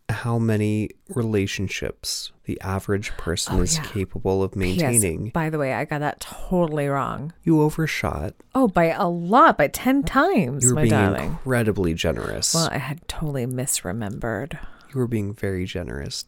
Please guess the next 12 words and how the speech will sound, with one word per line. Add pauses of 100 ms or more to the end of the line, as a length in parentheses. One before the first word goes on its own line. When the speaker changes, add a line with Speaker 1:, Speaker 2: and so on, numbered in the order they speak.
Speaker 2:
Yeah,
it's
a
hundred.
Speaker 1:
A
hundred
and
twenty-five (100)
is
the
Speaker 2:
Yeah.
Speaker 1:
max